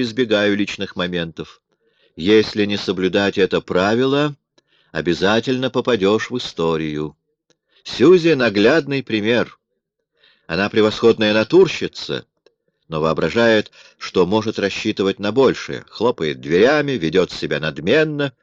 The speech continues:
не выполняет моих распоряжений. Моя вина. Я установил с ней личные отношения». «Я бы и сам, недолго думая,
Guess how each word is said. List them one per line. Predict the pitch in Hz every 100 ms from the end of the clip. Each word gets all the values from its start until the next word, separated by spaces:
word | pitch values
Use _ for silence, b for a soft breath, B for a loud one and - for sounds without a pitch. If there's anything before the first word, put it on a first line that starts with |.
| _ _ _ _ _
не | 80
выполняет | 90 110 113 151 135 101
моих | 80 73 -
распоряжений. | 69 - 71 73 110 156 147 139 _ _ _ _ _ _ _ _ _ _ _ -
Моя | 170 170 120
вина. | 78 65 - _ _ _ _ _ _ _ _ _ _
Я | 135 165
установил | 151 - 127 127 143 131
с | -
ней | 127 120 110 _ b b -
личные | 87 113 - - 92 87
отношения». | 80 78 - 67 58 53 _ _ _ _ _ _ _ _ _ _ _ _ _ 480 _ _ _ _ _ _ _ _ _
«Я | 76 80
бы | 82
и | 76
сам, | - 104 131
недолго | 123 117 117 98 98
думая, | 104 101 92